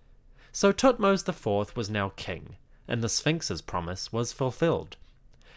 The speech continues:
It would have been so easy to simply leave the monument cleared of sand as it was.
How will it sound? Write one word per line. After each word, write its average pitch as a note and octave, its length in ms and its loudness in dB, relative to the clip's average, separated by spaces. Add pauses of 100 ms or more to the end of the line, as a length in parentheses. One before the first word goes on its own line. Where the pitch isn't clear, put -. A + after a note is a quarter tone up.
(100)
It E3 140 -2
would B3 140 6
have D#4 140 0
been B3+ 200 2
so D3+ 400 4
easy G#2 400 -2
to G2+ 140 -6
simply C3+ 400 0
leave B2+ 400 0
the C3+ 80 2
monument G2 640 -2
cleared A#2 400 0
of A#2 240 -4
sand F2 500 -4 (140)
as E2 160 -2
it - 160 -10
was. F#2+ 460 -2